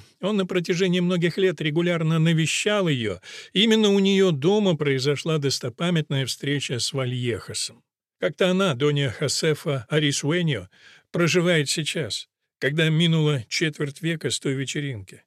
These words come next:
Я спрашиваю об этом после того, как поговорил с ней по телефону и, победив ее недоверие, уговорил принять меня.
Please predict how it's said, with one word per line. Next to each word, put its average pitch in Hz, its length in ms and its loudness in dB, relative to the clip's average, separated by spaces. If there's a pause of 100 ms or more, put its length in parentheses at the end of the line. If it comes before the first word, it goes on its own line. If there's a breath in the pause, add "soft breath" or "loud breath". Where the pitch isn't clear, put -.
(340)
Я 262 200 0
спрашиваю 214 500 2
об 196 100 0
этом 175 240 2
после 185 280 0
того, 190 220 2
как 180 200 -6
поговорил 175 540 2
с - 100 -2
ней 180 160 0
по 180 120 -4
телефону 175 520 0
и, 107 140 -6
победив 160 520 -2
ее 156 200 2
недоверие, 147 560 2
уговорил 170 520 2
принять 165 560 -2
меня. 92 360 -16